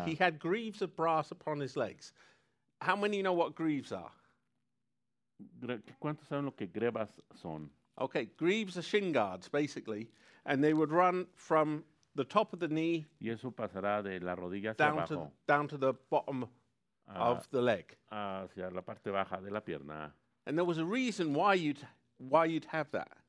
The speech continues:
Speaker 2: Y era un, había una razón por qué
Speaker 1: We'll,
Speaker 2: tenía
Speaker 1: we'll,
Speaker 2: eso,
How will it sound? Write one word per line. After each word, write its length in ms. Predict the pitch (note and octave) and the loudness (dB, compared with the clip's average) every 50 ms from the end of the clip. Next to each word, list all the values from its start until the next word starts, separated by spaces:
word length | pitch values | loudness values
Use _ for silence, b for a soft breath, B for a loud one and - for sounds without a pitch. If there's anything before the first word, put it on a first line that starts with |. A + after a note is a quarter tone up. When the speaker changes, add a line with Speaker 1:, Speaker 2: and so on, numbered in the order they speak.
| _ | _
Speaker 2:
Y 220 | - A2 G#2+ A2 A#2 | -10 -6 -4 -2 -2
era 120 | B2 B2 | -2 -4
un, 100 | B2+ B2+ | -6 -8
había 220 | - A#2+ A#2 B2+ C#3 | -8 -8 -6 -6 -6
una 140 | C#3 C3+ B2+ | -6 -4 -4
razón 240 | A2 G#2 A#2 C3+ A#2+ | -4 -4 -6 -8 -8
por 140 | - G#2+ - | -8 -12 -8
qué 180 | - G#2 G2+ | -4 0 4
Speaker 1:
We'll, 140 | D#3 F3 F3+ | 6 4 4
Speaker 2:
tenía 340 | C3+ G2+ G2+ G#2 G#2 A2 A2+ | 4 -2 -4 -2 -4 -4 -2
Speaker 1:
we'll, 100 | - A#2+ | -2 -4
Speaker 2:
eso, 400 | C3 - - - F#2 E2+ D#2+ | -4 -4 -6 -12 -12 -12 -12